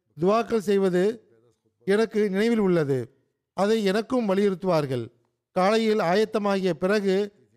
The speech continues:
குர்ஆன் மற்றும் தஃப்சீரை படிப்பார்கள், ரூஹானி கசாயின் படிப்பார்கள், பிறகுதான் காலை உணவு உண்பார்கள். அல்லாஹ் மர்ஹுமாவுடன்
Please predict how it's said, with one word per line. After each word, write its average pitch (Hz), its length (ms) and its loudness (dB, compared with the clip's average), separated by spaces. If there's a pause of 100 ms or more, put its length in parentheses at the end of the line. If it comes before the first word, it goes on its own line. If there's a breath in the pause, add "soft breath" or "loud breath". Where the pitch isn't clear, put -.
(120)
குர்ஆன் 214 300 0
மற்றும் 196 380 -4
தஃப்சீரை 220 420 0
படிப்பார்கள், 175 640 0 (440)
ரூஹானி 220 440 0
கசாயின் 190 440 -2
படிப்பார்கள், 165 680 -2 (380)
பிறகுதான் 220 460 0
காலை 196 280 2
உணவு 196 320 0
உண்பார்கள். 139 560 -2 (460)
அல்லாஹ் 196 400 2
மர்ஹுமாவுடன் 208 760 0